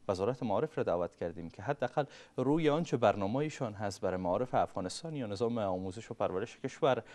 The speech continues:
بیاین سخنان خود را شریک بسازن و پاسخ، جناب حقانی که به عنوان یک آموزگار اینجا آمدن و، شکایت‌های خود را و گلایه‌های خود را شریک می‌سازن،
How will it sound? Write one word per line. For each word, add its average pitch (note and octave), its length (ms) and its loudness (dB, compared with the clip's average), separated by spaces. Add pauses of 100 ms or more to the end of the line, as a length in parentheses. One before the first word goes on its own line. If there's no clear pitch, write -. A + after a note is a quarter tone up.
(460)
بیاین C3+ 320 4
سخنان A#2 480 -4
خود A#2+ 220 -6
را G#2+ 100 0
شریک G#2+ 320 -4 (120)
بسازن C3 360 -2
و A2 160 4
پاسخ، - 580 0 (840)
جناب B2 320 4
حقانی A2 840 0
که G#2+ 120 0
به G2+ 80 6
عنوان G2+ 440 2
یک G2+ 260 -2
آموزگار G2 560 2
اینجا G2 320 0
آمدن G2 460 0
و، F2 200 6 (1160)
شکایت‌های B2 800 4
خود C3 280 0
را A#2 220 6
و F#2+ 40 -2
گلایه‌های G2 580 4
خود - 240 -8
را F#2+ 60 0
شریک E2+ 420 -6
می‌سازن، A2+ 580 0